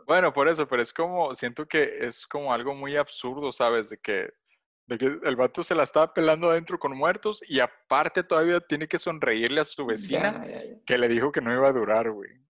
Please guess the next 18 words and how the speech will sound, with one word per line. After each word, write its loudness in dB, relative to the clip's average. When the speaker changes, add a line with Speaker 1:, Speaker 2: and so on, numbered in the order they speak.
Speaker 2:
Sí, 2
pues -8
creo, 4
creo 2
que, -8
creo 4
que 4
sí 6
es 2
mucho 4
de 6
ahí 6
de 6
tu 0
lectura, 2
pero -2
sí 0
está, 2